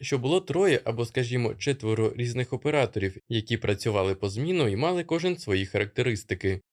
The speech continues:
каже Найджел Вест, британський військовий історик.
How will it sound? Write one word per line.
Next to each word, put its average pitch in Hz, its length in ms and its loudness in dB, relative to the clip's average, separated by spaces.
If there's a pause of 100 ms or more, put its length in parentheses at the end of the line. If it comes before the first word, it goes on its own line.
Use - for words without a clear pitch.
(120)
каже 107 340 0
Найджел 98 440 0
Вест, 139 360 -2
британський 143 600 -2
військовий 104 480 0
історик. 98 720 -2